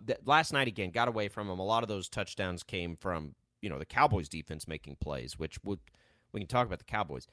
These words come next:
But the other team that I think we, we pause at probably the most is Cincinnati.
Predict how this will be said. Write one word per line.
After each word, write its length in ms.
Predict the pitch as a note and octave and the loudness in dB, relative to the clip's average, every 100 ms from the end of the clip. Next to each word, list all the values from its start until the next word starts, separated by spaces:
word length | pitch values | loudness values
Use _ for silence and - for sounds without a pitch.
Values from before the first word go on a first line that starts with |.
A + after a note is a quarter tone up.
| _ _ | _ _
But 160 | D3 D3+ D#3 | 0 2 2
the 140 | E3 | 6
other 240 | G3 C4+ | 6 4
team 300 | A3+ F#3 E3 | -2 -2 0
that 120 | D3 C3 | 2 2
I 80 | |
think 280 | A#2 C3 B2 | 2 -2 -2
we, 280 | A#2+ G#2 - - | -2 -2 -4 -6
we 300 | A2 G2+ - _ _ - | -4 -4 -6 _ _ -4
pause 600 | - C#3 C3+ B2 A2 G#2 | 4 8 10 10 6 2
at 280 | F2+ F2 - | 2 2 0
probably 460 | C3+ D#3 C3 A2+ | 2 4 4 2
the 80 | G2 | 2
most 460 | F#2 G2+ A2 - G#2 | 2 2 0 -2 -2
is 160 | E2+ | -2
Cincinnati. 800 | - A2 - F2+ E2+ G2 A#2+ C#3 | -2 -2 -2 -2 0 2 0 -4